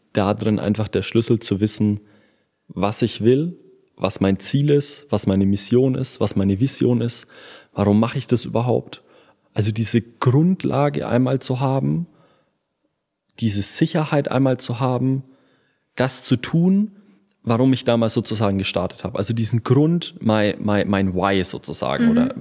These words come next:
Speaker 1: einfach diese innere Überzeugung zu haben, die mich früh aufstehen lässt und genau der Moment, wo ich in die Praxis komme und weiß, here I am, let's go,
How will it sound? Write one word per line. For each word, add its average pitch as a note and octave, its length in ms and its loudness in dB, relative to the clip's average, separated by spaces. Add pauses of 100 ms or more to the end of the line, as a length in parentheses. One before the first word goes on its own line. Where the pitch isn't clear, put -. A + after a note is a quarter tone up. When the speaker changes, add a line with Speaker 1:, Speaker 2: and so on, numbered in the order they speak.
Speaker 1:
einfach A2+ 200 0
diese A2+ 320 0 (400)
innere F3 320 4
Überzeugung D3+ 680 2
zu D3+ 160 0
haben, D#3 360 2 (340)
die A#3+ 80 4
mich A3+ 200 2
früh E3 240 4
aufstehen D3 540 0
lässt D3 440 -4 (500)
und A#2 200 4
genau B2+ 600 2 (400)
der B2 100 4
Moment, B2 500 2
wo B2+ 100 6
ich A#2+ 100 0
in B2+ 40 0
die A2 80 2
Praxis C#3+ 460 -2
komme C3 200 4
und A2 100 2
weiß, B2 460 0 (760)
here B2 360 2
I B2 100 4
am, D3+ 340 0
let's - 320 2
go, C#3+ 420 2